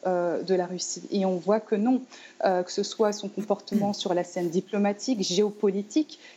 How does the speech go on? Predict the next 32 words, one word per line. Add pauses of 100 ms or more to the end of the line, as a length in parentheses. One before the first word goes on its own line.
(100)
il
est
toujours
une
puissance
extrêmement
nocive.
Et
moi,
ce
que
je
trouve
extrêmement
intéressant,
on
n'en
a
pas
parlé, (320)
c'est
la
manière (100)
dont (200)
il
parle
de
ces
lignes
rouges. (640)
Parce
que